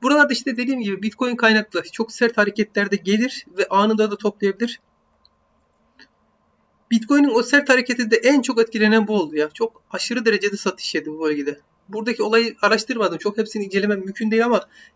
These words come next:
kesin, e, Bitcoin a-, artı başka olaylar da olmuştur muhtemelen. Burada iyi bir satış yedi arkadaşlar ya. Yüzde üç yüz de kazandırdı ama. Bakın. Yüzde üç yüz de kazandırdı.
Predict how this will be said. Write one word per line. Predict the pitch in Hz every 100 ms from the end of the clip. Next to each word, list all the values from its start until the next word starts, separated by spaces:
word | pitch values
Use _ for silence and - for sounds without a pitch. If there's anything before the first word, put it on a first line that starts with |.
| -
kesin, | 226 - 226
e, | 185 180 180
Bitcoin | 196 - 233 226 -
a-, | 175 -
artı | 196 196 196
başka | 190 -
olaylar | 196 190 185 170
da | 151
olmuştur | 147 - 160
muhtemelen. | 156 - 170 165 160
Burada | 185 196
iyi | 208 202
bir |
satış | 190 190 - 170
yedi | 156
arkadaşlar | 151 151 - 151
ya. | 143 139
Yüzde | 160 175 208
üç | 208
yüz | 196
de | 208
kazandırdı | 196 180 180 170
ama. | 151 139 _
Bakın. | 170 - _ _ _ _ _ _ 175
Yüzde | 170 190
üç | -
yüz | 170
de | 180
kazandırdı. | 165 165 156 160 214